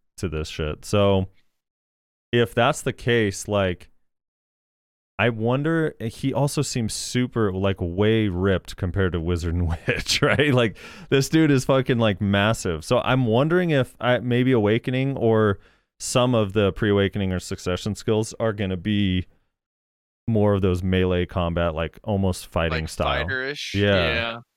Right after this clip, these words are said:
Speaker 1: 'Cause he seems way too muscular to just be like,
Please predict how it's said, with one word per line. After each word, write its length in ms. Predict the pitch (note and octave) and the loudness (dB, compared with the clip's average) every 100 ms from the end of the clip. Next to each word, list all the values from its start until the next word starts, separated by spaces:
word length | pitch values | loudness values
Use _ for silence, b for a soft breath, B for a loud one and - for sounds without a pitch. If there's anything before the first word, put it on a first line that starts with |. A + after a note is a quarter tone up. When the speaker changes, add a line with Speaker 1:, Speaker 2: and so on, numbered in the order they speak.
| _ _ _ _ _ _ _ _ _ _ _ _ | _ _ _ _ _ _ _ _ _ _ _ _
Speaker 1:
'Cause 140 | A2+ | -4
he 80 | - | -4
seems 280 | D#3 G#3 F3 | -2 -2 0
way 260 | C3+ C3+ C#3 | 2 2 2
too 180 | - B2 | 0 2
muscular 480 | A2+ A#2 A#2 G#2 | 2 0 0 0
to 100 | F#2+ | 0
just 260 | F2+ G2+ - | 0 -2 0
be 100 | G#2+ | 0
like, 340 | G2+ F#2+ F2+ | 2 2 0